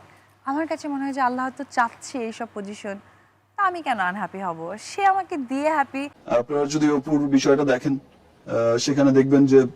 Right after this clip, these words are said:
Speaker 2: কি বলেছেন, "আমি তাকে, আহ, মর্যাদা দেইনি,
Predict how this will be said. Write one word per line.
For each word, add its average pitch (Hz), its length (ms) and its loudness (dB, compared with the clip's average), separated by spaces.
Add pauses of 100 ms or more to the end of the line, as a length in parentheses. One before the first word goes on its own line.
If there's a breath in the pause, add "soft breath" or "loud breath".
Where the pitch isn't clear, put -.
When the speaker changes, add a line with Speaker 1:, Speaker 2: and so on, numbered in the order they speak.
(1500)
Speaker 2:
কি 208 160 2
বলেছেন, 143 380 2 (420)
"আমি 131 180 0
তাকে, 147 260 2
আহ, 117 800 2
মর্যাদা 143 420 4
দেইনি, 165 380 0